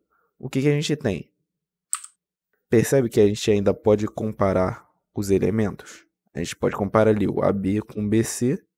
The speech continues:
e o A D com o D E, da mesma forma. Consequentemente, a gente po-, vai poder comparar o A B com o A C,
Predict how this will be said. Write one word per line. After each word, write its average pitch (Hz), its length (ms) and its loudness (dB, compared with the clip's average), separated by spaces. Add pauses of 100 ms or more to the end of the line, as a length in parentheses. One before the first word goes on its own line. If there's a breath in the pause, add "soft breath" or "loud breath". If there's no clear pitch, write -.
(380)
e 139 80 0
o 143 140 6
A 147 100 10
D 127 300 2 (240)
com 165 160 -10
o 170 60 -6
D 170 240 -2
E, 110 180 -6
da 104 180 -2
mesma 101 300 -2
forma. 101 460 -6 (800 soft breath)
Consequentemente, 156 1080 0 (1080 soft breath)
a 170 140 0
gente 156 160 -4
po-, 120 160 -2
vai 123 140 6
poder 113 240 4
comparar 113 520 2 (220)
o 120 100 2
A 127 120 6
B 110 320 0 (180)
com 127 200 -4
o 123 40 2
A 135 100 2
C, - 380 -4